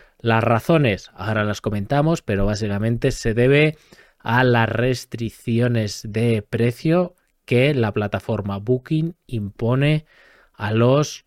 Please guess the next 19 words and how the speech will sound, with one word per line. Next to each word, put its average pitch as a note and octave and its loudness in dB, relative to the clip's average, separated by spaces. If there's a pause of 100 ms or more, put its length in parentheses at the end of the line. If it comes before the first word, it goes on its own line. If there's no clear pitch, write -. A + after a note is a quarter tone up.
hoteles B2 0 (160)
españoles. A2+ 0 (1120)
Monopolio, A#2+ 2 (760)
eh, G2+ -4
tecnología, A2+ 0
esto - -6
me, C3+ 2 (220)
me A2+ 0
recuerda A2 0
a - 4
los A#2+ 2
noventa, G2 -6
¿no? C#3 -8
Eh, F2+ -6
con F#2 -8
Microsoft F#2+ -10
y G2 -10
Bill F2+ -8
Gates. G2 -8